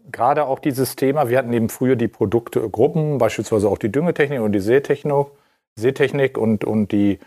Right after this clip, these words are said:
aktive Bodenbearbeitung, wo wir gut waren, aber wir hatten ja nicht dieses komplette Programm und gerade diese Bereiche Pflanzenschutz, den wir enorm entwickelt haben, den, den Bereich, äh, auch passive Bodenbearbeitung und dieses Denken in Systemen, dass man also nicht nur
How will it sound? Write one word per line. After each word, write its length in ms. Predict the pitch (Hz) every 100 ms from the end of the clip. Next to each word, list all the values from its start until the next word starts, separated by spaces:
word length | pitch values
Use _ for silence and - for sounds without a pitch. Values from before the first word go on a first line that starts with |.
| _ _ _ -
aktive 420 | 117 - 120 110
Bodenbearbeitung, 760 | 101 147 160 135 127 139 131 113
wo 160 | 107
wir 120 | 110
gut 400 | 92 101 170 -
waren, 380 | 151 156 170 175
aber 240 | 123 127 117
wir 140 | 123
hatten 240 | 139 139 135
ja 120 | 123
nicht 320 | 127 139 -
dieses 380 | 135 123 120 -
komplette 760 | - - 143 143 139 127 123 - _ _ _ -
Programm 480 | 107 98 135 151
und 120 | 104 104
gerade 260 | 113 123
diese 240 | 113 107 104
Bereiche 580 | 107 107 117 135 -
Pflanzenschutz, 800 | 104 113 123 143 147 - 139 - -
den 120 | 127
wir 100 | 123
enorm 420 | 117 117 120 127
entwickelt 500 | 120 107 120 135 120 120
haben, 400 | 117 117 120 - - _ _ -
den, 280 | 110 117 110
den 220 | 117 104
Bereich, 380 | 101 107 113 -
äh, 320 | 117 104 101 -
auch 240 | 107 -
passive 540 | - 139 - 131 123
Bodenbearbeitung 880 | 113 123 135 123 110 113 127 120 120
und 60 | 113
dieses 360 | 110 113 -
Denken 380 | - 135 160 139
in 200 | - 135
Systemen, 800 | 117 113 - - 180 139 92 92
dass 180 | 101 -
man 180 | 117 113
also 180 | 107
nicht 180 | 113 131
nur 300 | 135 131 127